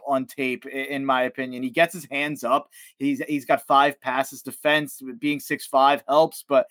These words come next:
he also seems to just have a knack for reading when a, when a quarterback's gonna throw the ball.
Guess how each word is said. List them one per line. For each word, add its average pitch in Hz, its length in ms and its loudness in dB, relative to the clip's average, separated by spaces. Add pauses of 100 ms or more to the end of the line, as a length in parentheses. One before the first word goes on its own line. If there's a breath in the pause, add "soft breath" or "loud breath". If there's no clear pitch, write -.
(240 loud breath)
he 151 100 0
also 151 220 2
seems 143 320 -8
to 135 60 -16
just 143 180 -8
have 143 140 -2
a 131 40 -2
knack 123 420 -2
for 131 120 -8
reading 127 360 -8
when 123 120 -6
a, 113 60 -4 (100)
when 131 140 -4
a 117 40 -8
quarterback's 135 480 -4
gonna 127 160 -10
throw 120 360 -4
the 117 80 -8
ball. 120 380 4